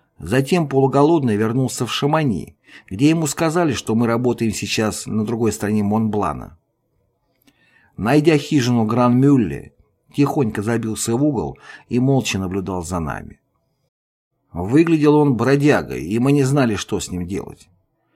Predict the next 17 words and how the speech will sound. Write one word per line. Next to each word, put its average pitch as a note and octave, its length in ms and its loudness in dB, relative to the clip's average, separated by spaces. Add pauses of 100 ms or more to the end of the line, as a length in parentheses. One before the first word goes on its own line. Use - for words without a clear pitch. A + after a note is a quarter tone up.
(280)
Фанк C3+ 400 0
подарил C3 380 2
ему A#2+ 220 0
пару A2+ 320 2
башмаков, B2+ 840 -2 (100)
его C3 240 2
подмётки C#3+ 560 0
были G2+ 240 -4
подвязаны G2+ 600 -4
бечёвкой. F#2+ 720 -8 (880)
На B2+ 160 0
следующий D#3+ 460 4
день D3 280 2
юноше A#2+ 480 0
доверили A#2 420 0
носить A#2 440 -4
поклажу. C#3+ 720 -6